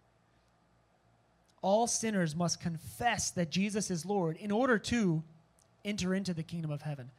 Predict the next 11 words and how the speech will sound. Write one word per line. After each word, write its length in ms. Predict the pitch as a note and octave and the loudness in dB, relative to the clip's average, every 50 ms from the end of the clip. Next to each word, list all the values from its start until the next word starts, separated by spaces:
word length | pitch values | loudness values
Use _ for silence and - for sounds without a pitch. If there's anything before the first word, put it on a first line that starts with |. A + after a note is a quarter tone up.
| _ _ _ _ _ - | _ _ _ _ _ -12
However, 560 | - F3+ F3 F3 G3+ A3 F#3 D#3 A2+ C#3+ D3+ - _ _ _ _ _ - - - - _ _ _ _ _ | -8 -6 -4 -2 -2 -4 -4 -8 -12 -14 -16 -18 _ _ _ _ _ -20 -20 -20 -20 _ _ _ _ _
people 320 | - - A3 - - B3 A3+ | 0 2 2 0 0 0 2
are 140 | G3+ F#3 F3 | 2 2 2
on 160 | E3 D#3+ D3+ | 0 -2 -2
different 400 | - F3+ F3 - G3 F#3 E3+ - | -4 -6 -4 -4 -6 -6 -6 -6
stages 680 | - - - E3+ E3+ F3+ F#3+ F3 D#3 C#3+ C3 C3 - | -8 -6 -4 -4 -2 -2 -4 -4 -4 -6 -6 -6 -6
in 160 | F#3 F3 E3 | -6 -6 -4
their 140 | D#3+ D#3 D3 | -2 -4 -4
journey 440 | D3 C#3+ D#3 F3 F#3 F3 D#3+ D3 - - | -4 -4 -4 -4 -4 -4 -6 -8 -10 -10
toward 640 | - - - - F3+ F#3 G3 G3 F#3 E3+ D#3+ D#3 - - - | -12 -14 -10 -10 -8 -6 -4 -4 -4 -4 -4 -6 -8 -12 -18
Christ. 600 | - - E3+ E3+ D3 B2+ C3 - - - - - | -14 -10 -10 -8 -8 -10 -12 -14 -14 -14 -16 -16